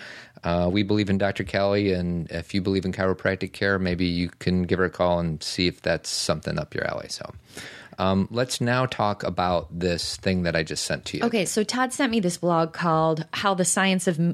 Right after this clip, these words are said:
Speaker 2: of a Meaningful Life Can Help Us Live Joyfully and Well. And again, we love adding research to the things that we hold dear because I think it, it carries some validity and helps people embrace it. Um,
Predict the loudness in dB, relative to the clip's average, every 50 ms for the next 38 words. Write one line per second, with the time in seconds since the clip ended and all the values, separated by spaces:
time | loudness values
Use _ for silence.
0 | -2 -8 _ -2 0 2 2 4 4 2 2 4 2 2 2 0 0 0 2 2
1 | 4 2 2 2 0 0 0 2 2 2 2 2 2 2 0 0 0 2 2 4
2 | 4 2 0 -2 -6 -14 _ _ -8 -2 0 2 2 2 0 0 0 0 2 2
3 | 2 0 0 -2 -4 -4 -2 0 2 2 2 0 -4 -8 -14 -16 -16 -16 -16 -18
4 | -18 -20 -20 -20 _ -2 0 2 2 4 4 2 2 0 0 0 0 2 2 2
5 | 0 2 0 2 2 2 2 2 2 2 0 0 -4 -6 -4 0 0 2 0 2
6 | 2 0 0 0 0 0 0 0 0 0 -4 -2 0 0 0 0 -2 0 0 0
7 | 0 0 0 0 2 2 2 4 2 2 0 2 2 2 2 2 2 0 0 0
8 | 0 0 0 -2 0 0 -2 0 0 -2 -4 -2 -4 -4 -4 -4 -4 0 0 2
9 | 2 2 2 2 0 0 0 0 0 0 2 2 2 2 2 0 2 0 0 0
10 | 2 0 0 -2 -4 -10 -6 -8 -4 0 0 0 0 0 -2 0 0 0 2 0
11 | 0 0 -2 -2 -2 -2 -4 -2 -2 0 2 0 0 -2 -4